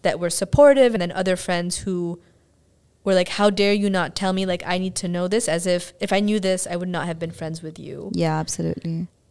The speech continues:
Speaker 1: Just in the Arab world alone, to have a gay character on the screen and not all the reaction being like, "Oh, this is disgusting.
Speaker 2: We must burn him on the
Speaker 1: Astaghfirullah."
Speaker 2: stake.
Speaker 1: Exactly.
Speaker 2: <laughs>
Speaker 1: And one of the characters, Adil Karam, had a very violent reaction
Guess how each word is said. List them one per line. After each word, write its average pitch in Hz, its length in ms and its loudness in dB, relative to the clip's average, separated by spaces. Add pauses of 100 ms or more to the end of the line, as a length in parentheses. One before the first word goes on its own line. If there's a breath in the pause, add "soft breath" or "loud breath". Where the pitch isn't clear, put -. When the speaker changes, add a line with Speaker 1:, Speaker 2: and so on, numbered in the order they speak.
(300)
Speaker 1:
Just 269 280 -2
in 220 280 -2 (100)
the 196 240 0
Arab 196 320 4
world 185 240 4
alone, 185 380 -2
to 185 100 -8
have 170 560 -4 (300)
a 208 80 0
gay 180 300 -2
character 175 840 -4 (460)
on 190 220 2
the 175 80 -6
screen 170 580 -6 (160)
and 208 280 4
not 220 320 4
all 214 220 6
the 214 100 0
reaction 185 440 -2
being 185 260 0
like, 175 180 0
"Oh, 185 60 4
this 175 180 -4
is 180 120 -6
disgusting. 175 520 -2
Speaker 2:
We 190 100 8
must 185 260 8
burn 226 260 10
him 226 160 8
on 202 200 8
the 190 60 8
Speaker 1:
Astaghfirullah." 185 40 8
Speaker 2:
stake. 233 300 8
Speaker 1:
Exactly. 196 640 2
Speaker 2:
<laughs> 262 200 6 (420 loud breath)
Speaker 1:
And 208 120 -2
one 208 160 4
of 208 120 0
the 196 80 0
characters, 180 560 0
Adil 175 340 -2
Karam, 180 240 -2
had 180 160 -4
a 170 40 0
very 180 340 0
violent 165 400 -6
reaction 170 500 -6